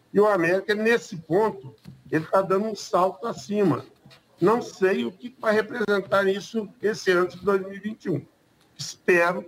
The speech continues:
que seja suficiente pra gente estruturar o América nos dois anos da Série A. E eu tenho o sonho, todo mundo sabe, do clube empresa.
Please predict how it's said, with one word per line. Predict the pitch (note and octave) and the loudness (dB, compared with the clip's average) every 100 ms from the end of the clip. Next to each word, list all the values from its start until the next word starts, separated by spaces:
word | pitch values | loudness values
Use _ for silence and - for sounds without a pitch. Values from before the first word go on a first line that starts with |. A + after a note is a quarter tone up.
| - | -16
que | |
seja | E3 F#3+ F3+ F3 | -6 0 0 0
suficiente | D#3 F#3 D3+ - E3+ D#3 E3+ - - - _ - | -8 -12 -12 -4 0 0 -2 -8 -16 -16 _ -4
pra | E3+ | 0
gente | D#3+ F#3 - | 2 2 0
estruturar | - G3 F#3+ G3 D#3+ E3 | -8 -6 0 2 4 4
o | D3+ | 2
América | C#3+ D3 E3+ | 2 0 0
nos | F#3+ D3+ | -4 0
dois | F#3 F#3+ D3+ | 2 2 2
anos | E3+ F3 | 0 0
da | F#3 | -4
Série | - F#3+ F3+ | -2 0 2
A. | G#2 - - _ _ - | 0 -4 -16 _ _ 0
E | |
eu | A#3 B3 | 0 0
tenho | - F3 F3+ | 2 2 0
o | |
sonho, | - G3 G3+ A3 G#3+ | -4 0 0 0 -4
todo | E3+ D3+ | -4 -2
mundo | D3+ D#3 | 0 -2
sabe, | - G3 - F3+ | 0 0 0 -6
do | |
clube | D#3+ E3 F3 | -8 -2 -2
empresa. | E3+ E3+ G3 A3 - | -2 2 2 0 -10